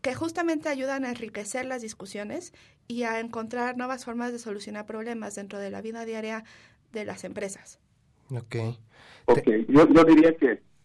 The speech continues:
Speaker 3: que, que, que podrían ser dos cosas, ¿no? De acuerdo a lo que nos comentas, resaltaría que sería, eh, dar igualdad en las oportunidades, ¿sí? Para, para que esas mismas oportunidades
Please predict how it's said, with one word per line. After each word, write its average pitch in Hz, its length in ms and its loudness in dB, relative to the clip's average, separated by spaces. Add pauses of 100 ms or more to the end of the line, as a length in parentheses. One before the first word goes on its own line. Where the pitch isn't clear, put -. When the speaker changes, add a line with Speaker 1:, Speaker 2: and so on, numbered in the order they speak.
Speaker 3:
que, 110 140 -2 (260)
que, 120 180 0
que - 180 -8
podrían 127 380 4
ser 135 140 6
dos 131 240 4
cosas, 117 340 4
¿no? 117 340 0 (340)
De 107 60 -2
acuerdo 120 320 4
a 113 40 6
lo 107 160 0
que 107 60 -2
nos 104 160 -2
comentas, 120 520 0 (160)
resaltaría 107 800 4
que 113 120 -6
sería, 117 380 2 (520)
eh, 113 840 6 (680)
dar 147 360 6 (200)
igualdad 127 580 4
en 135 120 2
las 107 140 -4
oportunidades, 110 960 -2 (1400)
¿sí? - 180 -8
Para, 101 440 -2
para 92 640 -2
que 101 200 4
esas 139 300 2
mismas 151 340 6
oportunidades 135 960 4